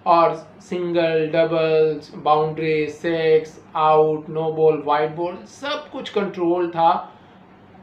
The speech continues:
umpires के ज़रिए, वॉकी टॉकीज के ज़रिए। आ, जब ये, आ, आईपीएल टू या fake आईपीएल जो है, ये एलिमिनेटर round या अगर आप quarter finals के हैं, वहाँ तक पहुँचता है, तो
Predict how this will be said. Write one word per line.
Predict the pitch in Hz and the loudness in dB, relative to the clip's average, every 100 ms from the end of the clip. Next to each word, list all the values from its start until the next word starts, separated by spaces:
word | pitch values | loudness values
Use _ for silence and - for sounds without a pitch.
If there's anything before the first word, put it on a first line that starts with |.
| - - - - | -20 -20 -20 -8
umpires | 151 147 147 135 127 - | -6 2 2 2 -4 -14
के | 120 | -12
ज़रिए, | - 139 - | -12 -16 -12
वॉकी | 139 151 151 | -2 -2 -2
टॉकीज | 151 123 131 127 - | -4 -6 -6 -14 -14
के | 131 | -14
ज़रिए। | 120 131 131 139 - - - - - | -14 -16 -16 -18 -20 -20 -20 -20 -6
आ, | 135 139 143 - - 226 | -4 -2 -6 -10 -20 -12
जब | 170 262 269 | -2 -2 -2
ये, | 285 294 262 240 - | -6 -4 -2 -2 -2
आ, | 165 156 151 151 175 | -2 0 0 -2 0
आईपीएल | 175 175 220 226 220 208 - - - | 0 0 2 2 2 -6 -14 -20 -12
टू | 247 214 - - - - - | -6 -6 -6 -12 -20 -18 -4
या | 156 | -4
fake | 156 190 196 202 | -2 2 2 4
आईपीएल | 185 160 165 170 170 | 2 0 2 0 0
जो | 156 147 | 0 0
है, | 143 151 151 - - - | 0 -2 -4 -10 -20 -14
ये | 165 180 175 170 170 165 160 | -10 -2 0 2 0 -2 -2
एलिमिनेटर | 165 180 190 185 185 170 | 0 0 -2 -4 -6 -4
round | 151 147 156 156 | -2 -2 -2 -2
या | 151 | -6
अगर | 147 175 143 | -6 -8 -4
आप | 143 135 - | -4 -4 -4
quarter | 143 143 170 | -4 -4 -4
finals | 170 160 156 | -4 -4 -6
के | - 151 | -6 -8
हैं, | 147 | -6
वहाँ | 139 147 156 | -6 -6 -6
तक | 160 | -8
पहुँचता | - 185 196 - 165 | -8 -8 -8 -8 -6
है, | 160 | -6
तो | 170 | -6